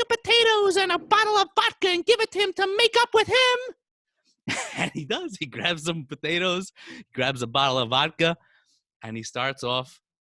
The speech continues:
with his head, you know, a tail between his legs, and he's heading his o-, way to the little hut of Mushka and Chanala.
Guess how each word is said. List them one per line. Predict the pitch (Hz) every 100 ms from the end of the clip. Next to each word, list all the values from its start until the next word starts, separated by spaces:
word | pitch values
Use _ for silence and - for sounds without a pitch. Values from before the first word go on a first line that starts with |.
| _ _ _ _ _ -
with | 123 120
his | 117
head, | 98 147 147
you | 151 139
know, | 147 180 180
a |
tail | - 160 180
between | 156 151 180
his | 190 170
legs, | 170 185 180 151
and | 151
he's | 156 180 139
heading | - 165 180
his | 156 147
o-, | 156 _ _
way | 143 165 156
to | - - -
the | 120 120
little | 147 175
hut | 156 - 135 - _ _ _ _
of | - 110 117 _
Mushka | 123 127 240 - - 98
and | 110 147
Chanala. | 170 185 165 127 117